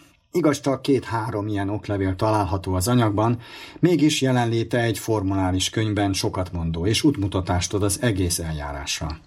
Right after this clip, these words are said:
Megtalálható az engedélykérés formulája és az adásvételi szerződés egyaránt. A szőlőbirtokokkal való gazdálkodás egy speciális esete az,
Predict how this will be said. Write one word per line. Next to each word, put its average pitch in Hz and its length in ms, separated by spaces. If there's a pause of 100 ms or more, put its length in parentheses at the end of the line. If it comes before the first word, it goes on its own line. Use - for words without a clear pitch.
(100)
Megtalálható 113 800
az 98 180
engedélykérés 107 840
formulája 113 640
és 107 160
az 104 200
adásvételi 92 720
szerződés 85 580
egyaránt. 71 640 (120)
A - 80
szőlőbirtokokkal 139 1000
való 98 220
gazdálkodás 117 840
egy 104 200
speciális 90 760
esete 90 400
az, 117 340